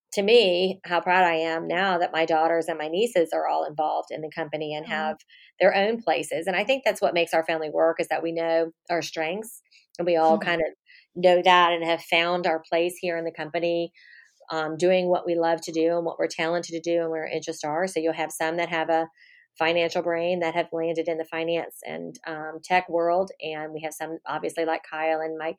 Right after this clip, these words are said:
Speaker 1: my daughter, um, Sarah Kate, is very much in the creative world and do all the, everything you see visually, they really lead and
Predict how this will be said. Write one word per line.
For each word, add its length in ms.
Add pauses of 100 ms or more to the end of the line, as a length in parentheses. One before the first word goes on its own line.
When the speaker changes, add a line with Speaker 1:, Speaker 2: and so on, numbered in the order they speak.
(500)
Speaker 1:
my 220
daughter, 500
um, 260
Sarah 280
Kate, 340
is 160
very 160
much 160
in 60
the 120
creative 360
world 400
and 260 (480)
do 160
all 200
the, 280
everything 320
you 80
see 140
visually, 540
they 360
really 280
lead 360
and 180